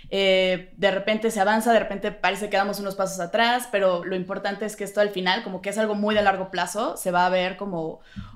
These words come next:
el reflejo de este gran camino que sí se está construyendo, solamente hay que tener también mucha paciencia.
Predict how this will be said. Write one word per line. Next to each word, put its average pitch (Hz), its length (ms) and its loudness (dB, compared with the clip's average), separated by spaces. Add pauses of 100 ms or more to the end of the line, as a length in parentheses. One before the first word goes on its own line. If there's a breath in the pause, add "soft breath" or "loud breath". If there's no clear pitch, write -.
(160)
el 190 120 2
reflejo 214 680 2
de 190 240 2
este 190 180 -4
gran 196 220 0
camino 190 380 -2
que 180 120 -6
sí 190 400 -8
se - 140 -16
está 185 180 -4
construyendo, 190 640 -2
solamente 190 420 -2
hay 202 60 -6
que 208 100 -6
tener 180 420 -4
también 185 240 -4
mucha 180 320 -4
paciencia. 170 680 -6